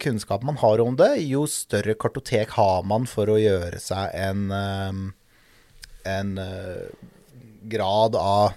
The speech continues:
begrensning. Altså, jo mer du har av erfaring, jo f-, mer du har lest om det, jo mer du har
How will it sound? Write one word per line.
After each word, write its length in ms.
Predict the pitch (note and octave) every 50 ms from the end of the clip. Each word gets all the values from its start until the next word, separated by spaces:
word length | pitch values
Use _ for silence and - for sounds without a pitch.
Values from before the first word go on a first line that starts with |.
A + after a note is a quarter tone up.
| - -
begrensning. 640 | A#2+ A#2+ A#2 A2+ G2+ G2+ - - - E3+ F#3+ F#3 E3
Altså, 380 | C3+ A#2+ B2 B2 B2 A#2+ A#2 - - - - - - - - - _ _ _ _ -
jo 120 | A2 A2+ A#2
mer 880 | A#2+ A#2+ A#2 A2+ A2 A2 G#2+ G#2 G2+ G2 G2+ A2 B2 C3 C#3 C#3 B2+ - -
du 320 | - A2+ G#2+ G#2+ A#2 B2 A2+
har 520 | G#2+ G#2+ G2 G2+ G#2 G#2+ A2 A#2 B2 B2 -
av 140 | - A#2 A#2
erfaring, 640 | A#2 A2+ - - A#2 G#2 G2+ G#2+ B2+ D3+ F3 G3 G3 - - -
jo 160 | A#2+ A#2 A#2 A2
f-, 280 | - - - - - _
mer 280 | - A2+ A2 G#2 G2+ G#2
du 100 | G#2+ A2+
har 80 | C3 C3+
lest 260 | A#2+ G2 F#2+ - -
om 80 | G#2+ G#2
det, 100 | A2 A#2
jo 40 | A#2+
mer 200 | A2+ G2+ G2 F#2+
du 120 | G2+ A#2
har 60 | A#2+